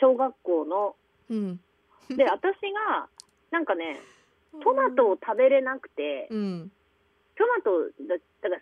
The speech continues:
Speaker 1: 掃除の時間になってもちびちびちびちびトマトを食べてたのね、その当時。
Speaker 2: うんうんうんうん。
Speaker 1: 給食。まあ、最後の給食だよ、小学校。
Speaker 2: そうか、
Speaker 1: で、
Speaker 2: 卒業の時だから。
Speaker 1: そしたら、
Speaker 2: うん。
Speaker 1: ヤスが普通に、「いや、ちょっと、ルリ子、お前全然なんか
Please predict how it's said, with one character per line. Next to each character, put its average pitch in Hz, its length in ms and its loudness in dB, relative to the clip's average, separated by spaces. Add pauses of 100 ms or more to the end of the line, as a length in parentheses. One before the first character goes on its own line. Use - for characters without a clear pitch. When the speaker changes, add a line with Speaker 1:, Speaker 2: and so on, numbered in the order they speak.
Speaker 1:
掃 349 60 2
除 403 240 2
の 415 100 -2
時 359 120 2
間 392 180 0
に 381 100 -6
な 381 100 0
っ 370 40 0
て - 120 0
も - 100 -4
ち - 180 -4
び 392 100 4
ち - 140 -12
び 349 80 -8
ち - 120 -4
び 339 120 4
ち - 140 -16
び - 100 -2
ト 226 100 -6
マ 220 140 -2
ト - 120 2
を 156 40 2
食 190 160 0
べ 185 80 2
て - 60 -20
た 175 100 -4
の 139 60 -14
ね、 190 100 -8
そ 214 80 -6
の 160 100 -4
当 160 240 2
時。 214 60 -2
Speaker 2:
う 214 40 -2
ん 208 40 -4
う 196 40 -4
ん - 40 -8
う - 0 -
ん 214 100 -6
う 208 40 -2
ん。 - 20 -2
Speaker 1:
給 190 160 4
食。 190 140 0
ま 208 140 0
あ、 - 60 -2
最 370 200 4
後 247 100 4
の 185 120 -4
給 190 240 0
食 196 200 -4
だ 170 80 -2
よ、 - 80 -4
小 175 220 -4
学 160 160 -6 (100)
校。 - 200 -10 (360)
Speaker 2:
そ 202 140 -10
う 185 40 -10
か、 160 120 -10
Speaker 1:
で、 233 80 4
Speaker 2:
卒 220 200 0
業 214 140 -2
の 415 60 4
時 311 100 2
だ - 0 -
か 247 80 2
ら。 320 100 2
Speaker 1:
そ 247 60 -2
し - 40 -4
た 165 80 -6
ら、 165 140 -12
Speaker 2:
う 196 60 -8 (160)
ん。 175 80 -14 (540)
Speaker 1:
ヤ 320 200 0
ス 330 120 -4
が 196 240 -2 (140)
普 - 0 -
通 294 240 -2
に、 294 420 -6 (380)
「い 226 60 0
や、 247 180 0 (120)
ち 453 60 -2
ょ - 20 0
っ - 120 -10
と、 170 60 -2 (1400)
ル 233 80 0
リ 262 100 2
子、 196 160 4
お 170 60 -2
前 247 200 0
全 233 240 -4
然 302 220 2
な 302 100 0
ん 269 100 -2
か 156 340 -2